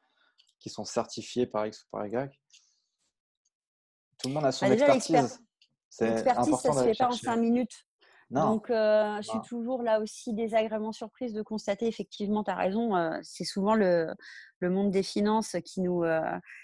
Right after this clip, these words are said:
Speaker 2: qui nous envoie une tripotée d'experts, euh, sur B F M, L C I et, et autres. Et comment
Speaker 1: <laughs>
Speaker 2: veux-tu, en cinq, cinq minutes, même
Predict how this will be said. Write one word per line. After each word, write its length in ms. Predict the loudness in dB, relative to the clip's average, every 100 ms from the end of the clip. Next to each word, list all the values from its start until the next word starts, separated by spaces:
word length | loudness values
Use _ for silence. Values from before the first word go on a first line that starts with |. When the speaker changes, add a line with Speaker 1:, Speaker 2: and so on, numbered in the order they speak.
| -20 _
Speaker 2:
qui 80 | -2
nous 180 | 0 2
envoie 280 | 0 2 2
une 160 | 2 -2
tripotée 580 | -4 -2 0 0 2
d'experts, 680 | 2 0 0 2 4 6 4
euh, 280 | 2 -2 -6 -12 -20 _ _
sur 220 | -12 -8
B 260 | -6 -4 -4
F 140 | -4
M, 220 | -2 0
L 100 | -2
C 180 | -8 -10
I 380 | -8 -6 -4 -6
et, 220 | -6 -4
et 60 | -2
autres. 320 | 0 -2 -4 -12 -14 -20 -20 _ -14
Et 80 | -6
comment 260 | -2 0
Speaker 1:
<laughs> 320 | -2 -4 -6
Speaker 2:
veux-tu, 180 | -4 0 0
en 400 | 0 -2 -4 -6
cinq, 320 | -8 -6 -6 -8
cinq 220 | -8 -4
minutes, 400 | -2 0 0 -2
même 220 | -2 -2